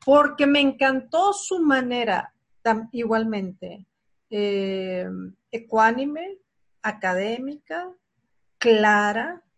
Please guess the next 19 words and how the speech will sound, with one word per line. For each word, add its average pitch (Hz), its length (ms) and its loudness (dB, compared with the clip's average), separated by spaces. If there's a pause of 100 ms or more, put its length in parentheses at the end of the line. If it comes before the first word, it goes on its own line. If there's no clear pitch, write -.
(480)
con 233 200 2
ejemplos 220 720 -6
muy 214 220 -6
puntuales, 262 920 -6 (680)
de 247 580 0 (160)
ir 240 460 0 (560)
deshaciendo 339 1120 -2 (360)
el 233 400 -4
tipo 320 640 -6
de 226 200 0
mensaje 220 920 -2 (120)
que 226 120 0
los 214 240 -4
medios 269 420 -2
masivos 226 500 -6
de 208 140 -10
comunicación 196 880 -4 (360)
nos 220 300 -2
envían 269 520 -4